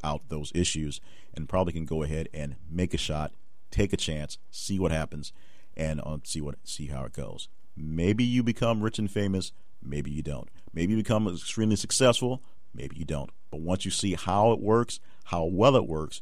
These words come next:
you can then pivot away from the idea if it doesn't work, or to something different that may work, and continue to be the person you want to be, or at least just the person that you are, just possibly slightly less famous.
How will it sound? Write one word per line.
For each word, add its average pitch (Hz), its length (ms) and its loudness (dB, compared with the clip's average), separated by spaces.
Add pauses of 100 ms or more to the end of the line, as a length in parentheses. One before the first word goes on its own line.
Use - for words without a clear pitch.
(280)
you 87 120 -4
can 85 380 -4
then 85 520 8 (220)
pivot 90 320 0
away 90 360 6
from 107 160 2
the 95 100 2
idea 85 360 2
if 76 100 -4
it 78 100 -6
doesn't 113 280 4
work, 110 340 2 (300)
or 82 220 -2 (120)
to 80 100 -4
something 71 360 -4
different 95 400 4
that 73 100 -6
may 78 180 -4
work, 78 340 -6 (420)
and 73 320 -4
continue 78 300 -4
to 73 80 -6
be 73 420 -6 (140)
the 78 120 -4
person 78 380 -6
you 76 80 -8
want 76 240 -6
to 90 100 -4
be, 80 300 2 (400)
or 80 240 -4
at 78 80 -8
least 78 260 -8
just 73 200 -6
the - 60 -6
person 69 440 -2 (140)
that - 220 -6
you 67 160 -4
are, 64 260 -4 (120)
just - 260 -6 (220)
possibly - 640 -2
slightly 78 440 -4
less - 200 -8
famous. 62 400 -8